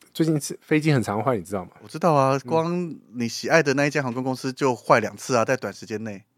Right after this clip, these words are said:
Speaker 1: 华航也坏一台啊。
Speaker 2: <laughs> 对啊。
Speaker 1: 华航福冈啊。
Speaker 2: 是啊，所以
Speaker 1: 所以
Speaker 2: 反正现在状况越来越多。
Speaker 1: 它是坏两台，我跟你讲，
Speaker 2: 是。
Speaker 1: 不是坏一次。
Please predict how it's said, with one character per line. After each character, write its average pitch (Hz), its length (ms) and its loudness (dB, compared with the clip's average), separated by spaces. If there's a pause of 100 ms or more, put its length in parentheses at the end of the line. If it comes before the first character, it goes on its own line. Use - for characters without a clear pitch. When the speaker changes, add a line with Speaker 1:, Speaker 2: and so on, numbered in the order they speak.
(120)
Speaker 1:
华 139 240 2
航 147 200 4
也 113 80 0
坏 147 160 4
一 135 80 4
台 113 200 -4
啊。 - 220 -10
Speaker 2:
<laughs> - 100 -20
对 147 200 0
啊。 123 140 -4 (240)
Speaker 1:
华 156 160 2
航 156 80 6
福 127 180 -4
冈 139 240 6
啊。 127 280 4 (260)
Speaker 2:
是 - 160 -10
啊， 117 260 0
所 135 160 -4
以 147 40 -2
Speaker 1:
所 139 100 -2
以 127 60 -10 (320)
Speaker 2:
反 139 100 -4
正 214 180 0
现 226 140 -4
在 214 100 4
状 196 160 2
况 180 160 2
越 170 80 2
来 131 100 6
越 139 120 4
多。 131 140 -4
Speaker 1:
它 123 80 2
是 127 40 2
坏 170 140 2
两 110 240 0
台， 113 160 -2
我 110 60 0
跟 147 140 2
你 151 60 0
讲， 131 140 0
Speaker 2:
是。 104 60 -12
Speaker 1:
不 127 40 -8
是 147 80 -4
坏 143 160 -4
一 127 120 -6
次。 120 360 0